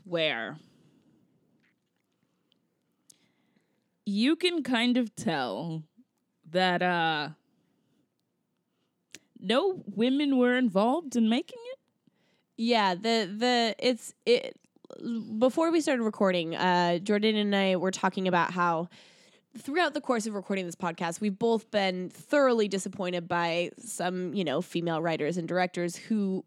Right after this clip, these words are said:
Speaker 2: who engineered some really bad rom-coms. And, and it's not even that they're bad, but it's, it's rom-coms where it feels like someone who hated women made them. Um, and this one, in my opinion, at least, feels like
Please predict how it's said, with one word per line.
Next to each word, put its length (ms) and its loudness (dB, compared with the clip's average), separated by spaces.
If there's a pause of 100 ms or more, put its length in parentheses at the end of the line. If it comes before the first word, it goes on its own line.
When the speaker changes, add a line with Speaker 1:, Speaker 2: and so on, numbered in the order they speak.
(120)
Speaker 2:
who 200 -4
engineered 580 0
some 520 -2 (1040)
really 380 0
bad 360 2
rom-coms. 920 -2 (100)
And, 180 4
and 160 2
it's 140 0
not 180 2
even 160 0
that 120 2
they're 120 4
bad, 340 0
but 120 0
it's, 220 -4 (160)
it's 340 -4 (140)
rom-coms 760 0
where 200 2
it 120 0
feels 420 0
like 220 0 (100)
someone 320 -2
who 160 0
hated 400 2
women 500 0
made 300 0
them. 340 2 (440)
Um, 340 4
and 180 2
this 220 0
one, 360 2 (440)
in 200 2
my 160 4
opinion, 760 0
at 160 -2
least, 300 -2
feels 760 0
like 440 0